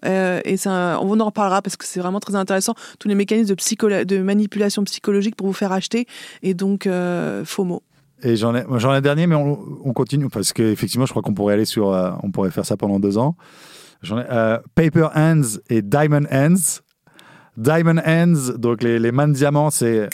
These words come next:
Speaker 2: bon, bah, j'ai réussi à, à garder mon N F T, j'ai pas fomo, justement, et j'ai pas vendu trop vite. Et donc, je l'ai gardé et je l'ai soit revendu en faisant une super plus-value, parce que, euh, voilà, on va pas se mentir, on est aussi là pour réussir à faire de, de l'Ether et accumuler de l'Ether et de l'argent.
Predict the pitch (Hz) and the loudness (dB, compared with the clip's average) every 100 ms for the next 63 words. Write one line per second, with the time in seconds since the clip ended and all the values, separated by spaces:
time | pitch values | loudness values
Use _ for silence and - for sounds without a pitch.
0 | - 123 120 117 104 113 120 123 - 143 | -8 -2 2 2 2 2 2 2 2 2
1 | 113 - - 113 - 127 113 113 143 135 | 0 -4 -8 -4 -4 -2 -2 0 0 2
2 | 143 147 131 123 123 120 - 151 160 117 | 2 2 2 2 4 2 2 2 2 2
3 | 110 143 - - 147 147 151 120 101 110 | 0 0 0 0 4 4 4 0 -2 0
4 | 135 131 131 104 107 139 117 127 123 120 | 2 2 2 2 2 0 2 0 0 -2
5 | 127 127 113 139 165 - - - - - | -2 0 2 2 0 -6 -16 -16 -14 -14
6 | - 113 120 113 127 131 127 131 151 165 | -4 0 2 2 2 2 2 2 2 2
7 | 131 120 120 123 165 175 147 151 151 151 | 2 2 2 2 2 2 2 2 2 2
8 | 165 127 110 123 123 - - 190 180 - | 2 2 0 0 0 0 0 2 0 2
9 | 156 143 160 214 131 - 101 85 104 110 | 2 2 2 0 -2 -2 -2 -2 -4 -6
10 | 87 67 - 135 101 113 107 123 98 101 | -8 -8 -6 -4 -2 -2 0 0 0 0
11 | - 120 113 - 92 101 101 - 107 92 | 0 2 0 0 -2 0 0 0 -2 0
12 | 110 101 95 87 - - - - 107 107 | -2 0 -2 -2 -8 -18 -14 -2 2 2
13 | 98 113 107 101 107 104 98 110 107 104 | 2 2 4 2 2 0 0 0 0 2
14 | 104 95 110 101 98 90 127 | 0 2 0 2 0 0 -2